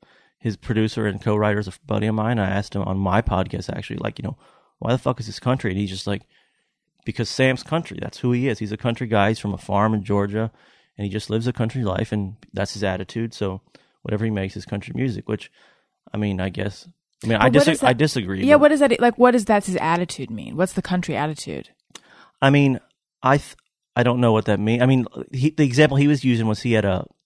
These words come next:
Speaker 1: a song out, which has been a number one song for, like, six months, literally. It's called, uh, or, yeah, it was called Break Up in a Small Town. You know, it's,
Speaker 2: Hmm.
Speaker 1: like, about, like,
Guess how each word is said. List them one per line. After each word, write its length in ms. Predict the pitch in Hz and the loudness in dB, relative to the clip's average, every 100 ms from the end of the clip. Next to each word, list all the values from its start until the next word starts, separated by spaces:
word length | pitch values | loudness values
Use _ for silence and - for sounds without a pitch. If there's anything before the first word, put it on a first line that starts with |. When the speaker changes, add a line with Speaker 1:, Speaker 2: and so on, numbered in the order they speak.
| _ | _
Speaker 1:
a 60 | - | -12
song 360 | - 117 110 110 | -4 -2 0 2
out, 360 | 107 107 _ _ _ _ - | 0 -2 _ _ _ _ -18
which 80 | - | -12
has 180 | 98 - - _ _ - | -10 -12 -18 _ _ 0
been 100 | 113 | 2
a 40 | |
number 260 | 107 110 110 | 2 2 2
one 160 | 107 | 0
song 360 | 104 - 104 110 | -2 -4 -2 -4
for, 120 | 104 | -6
like, 200 | 101 - _ _ _ _ _ - | -8 -10 _ _ _ _ _ -8
six 300 | - 113 - | -4 -4 -2
months, 300 | 104 113 110 | -2 -2 -2
literally. 420 | 107 110 117 123 | 0 0 0 -2
It's 260 | - - | -4 -12
called, 300 | - 107 101 | -6 -2 -2
uh, 200 | 98 113 - _ _ _ _ _ _ _ _ _ | -2 -6 -10 _ _ _ _ _ _ _ _ _
or, 260 | 127 135 - _ _ _ - | 0 0 0 _ _ _ -2
yeah, 180 | 127 | 4
it 40 | 113 | 4
was 100 | - | 2
called 200 | 117 98 | -4 0
Break 220 | 113 113 | 0 0
Up 160 | 110 107 | -4 -4
in 80 | |
a 60 | 98 | -4
Small 340 | - 107 104 | -6 -2 -2
Town. 440 | 101 101 110 117 131 | -2 -2 -2 -4 -6
You 120 | 120 | -2
know, 140 | 113 107 | 0 2
it's, 120 | - | 0
Speaker 2:
Hmm. 60 | 107 | -6
Speaker 1:
like, 180 | - | -6
about, 260 | 101 101 101 | 0 2 2
like, 260 | 101 - | -4 -8